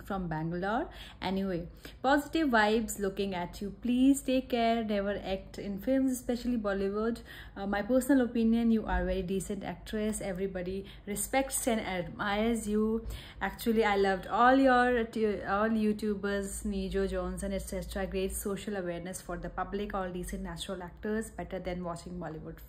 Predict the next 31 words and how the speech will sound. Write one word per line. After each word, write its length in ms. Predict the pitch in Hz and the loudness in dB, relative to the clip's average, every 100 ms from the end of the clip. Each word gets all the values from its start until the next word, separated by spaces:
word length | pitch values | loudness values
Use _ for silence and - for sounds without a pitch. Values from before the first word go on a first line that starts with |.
| - | 0
films." 240 | 247 170 165 - - - - - 392 | 2 0 -6 -14 -16 -12 -12 2 10
So, 180 | 254 175 - - - - | 10 8 -6 -18 -20 2
आपने 320 | - 247 262 285 | 6 8 10 8
एक 400 | - 269 294 233 | 10 10 10 10
गो 160 | 302 | 10
में 120 | 311 | 12
ही 100 | 359 | 10
सब 200 | 370 294 | 10 8
कुछ 200 | - 285 | 8 8
लिख 120 | 269 254 | 8 8
लिया, 200 | 254 285 | 6 8
but 180 | 269 | 6
मैं 140 | 247 254 | 6 2
समझ 320 | - 247 247 | 4 6 6
गई, 260 | 226 190 180 | 4 2 2
जो 180 | 220 | 4
जो 120 | 233 226 | 6 4
आपने 260 | 226 226 | 4 2
बोला 340 | 226 208 233 311 | 4 2 2 2
मैं 260 | 247 190 | 2 0
बहुत 240 | 196 202 196 | 0 0 -2
अच्छे 200 | - 202 | -6 -6
से 80 | |
समझ 320 | 202 185 185 185 | -4 -4 -4 -4
गई। 100 | 240 | -4
Thank 260 | 220 196 | -4 -4
you 260 | 208 226 - | -4 -4 -2
so 100 | 262 | 2
much 260 | 254 240 - | 2 2 -2
for 100 | 208 | -2
your 120 | 196 | -2